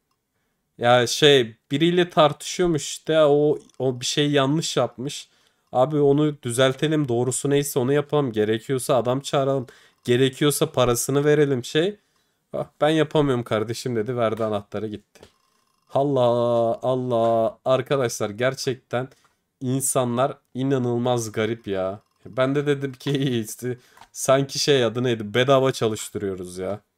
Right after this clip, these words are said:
Yani tripleri falan filan çok garip yani.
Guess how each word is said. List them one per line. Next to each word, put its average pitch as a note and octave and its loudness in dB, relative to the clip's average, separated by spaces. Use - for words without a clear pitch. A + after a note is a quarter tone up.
Yani A2 -6
tripleri C#3 -2
falan D3 0
filan E3+ -4
çok D#3 -6
garip A#2+ 0
yani. F#2+ -6